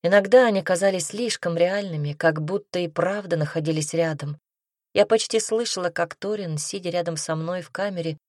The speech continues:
называет меня подменышем. В животе заурчало. Из-за недостатка пищи я впала в летаргию.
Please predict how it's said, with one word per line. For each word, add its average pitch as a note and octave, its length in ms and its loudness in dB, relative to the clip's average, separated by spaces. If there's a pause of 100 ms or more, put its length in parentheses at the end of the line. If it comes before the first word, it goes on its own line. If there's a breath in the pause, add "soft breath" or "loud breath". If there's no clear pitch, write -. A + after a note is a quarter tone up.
называет F3 540 4
меня D3+ 220 0
подменышем. D3+ 880 -2 (760)
В C#3+ 40 -8
животе G#3 400 2
заурчало. F#3+ 720 -6 (540)
Из-за F#3 160 2
недостатка G3+ 600 4
пищи G#3 400 -4
я E3+ 100 6
впала E3+ 360 0
в D#3+ 60 0
летаргию. E3 640 -4